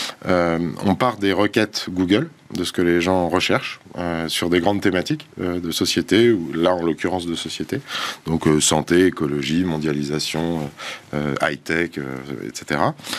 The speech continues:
euh, et, euh, et pouvoir d'achat évidemment. Et, euh, on, à partir de l'observation des volumes de requêtes sur ces grandes thématiques,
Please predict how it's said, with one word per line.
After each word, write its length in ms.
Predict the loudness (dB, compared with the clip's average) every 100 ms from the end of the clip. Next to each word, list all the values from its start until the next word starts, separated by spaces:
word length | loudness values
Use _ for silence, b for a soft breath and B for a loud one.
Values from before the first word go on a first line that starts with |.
| B B -4
euh, 460 | -2 0 0 -2 0
et, 300 | 4 6 6
euh, 360 | 4 2 2 0 -2 -2
et 80 | -4
pouvoir 300 | -4 0 0
d'achat 280 | 2 0 -2
évidemment. 400 | -2 -2 -2 -4 B B B B 0
Et, 300 | 4 6 4
euh, 320 | 2 0 -2 0
on, 300 | 2 2 0 -4 -10 -12 -12 -12 -4
à 80 | -2
partir 380 | -2 0 0 2
de 140 | 4
l'observation 720 | 4 4 2 2 4 4 2 4
des 140 | 4
volumes 440 | 6 6 6 6
de 80 | 6
requêtes 440 | 6 2 2 0 0
sur 220 | -4 0
ces 160 | 0
grandes 220 | 0 0 0
thématiques, 520 | 0 0 0 -4